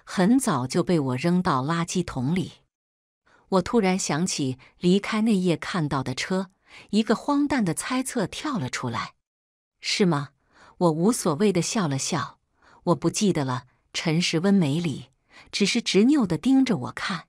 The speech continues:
我以为他会说“不要离婚”，可陈时温只是小心翼翼地把戒指收了回去，紧紧攥着，一字一句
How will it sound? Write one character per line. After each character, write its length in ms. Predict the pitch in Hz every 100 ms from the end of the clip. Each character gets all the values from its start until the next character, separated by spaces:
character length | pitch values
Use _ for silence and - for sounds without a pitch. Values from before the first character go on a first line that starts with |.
| _ _ _ _ _ _ -
我 140 | 185
以 120 | 190 156
为 140 | 156
他 160 | - 165
会 180 | 175
说 320 | 147 - 156 147 _ _
“不 120 | 170
要 200 | 196 233
离 220 | 151 131
婚”， 320 | 135 - 147 135 _ _ _ _ _ _ _
可 180 | - 196
陈 260 | 185 180 175
时 200 | - 170
温 260 | 202 208
只 160 | 202 143
是 160 | - 170
小 300 | - 120 120
心 260 | - 196
翼 260 | 214 170 170
翼 60 |
地 240 | 135 120 117 - -
把 200 | 175 127
戒 280 | 131 254 220
指 200 | - 135
收 280 | 127 - 170
了 80 | 151
回 260 | - 123
去， 300 | 127 - 139 _ _ _ _
紧 320 | - 170 214
紧 260 | 262 143 113
攥 300 | - 147 117
着， 240 | - - _ _ _ _ _ _ _
一 180 | - 240
字 160 | 262 254
一 180 | 170 202
句 300 | 240 185